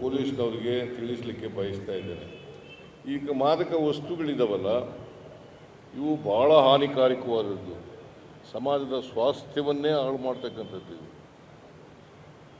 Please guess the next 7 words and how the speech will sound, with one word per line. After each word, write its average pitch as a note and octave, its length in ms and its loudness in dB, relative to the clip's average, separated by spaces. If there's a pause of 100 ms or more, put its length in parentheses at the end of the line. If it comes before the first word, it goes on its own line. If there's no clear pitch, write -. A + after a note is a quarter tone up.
(760)
ಇದು D#3 200 0 (2000)
ಹೆಚ್ಚು C#3+ 340 -4
ಹೆಚ್ಚು D3+ 640 2 (540)
ಆಗಬಾರ್ದಂತೆ D3 840 6
ನೋಡ್ಕೊಳ್ತಕ್ಕಂಥದ್ದನ್ನ B2+ 1080 -2 (220)
ಪ್ರಯತ್ನ A#2 380 -6
ಮಾಡಬೇಕು. G2 600 -8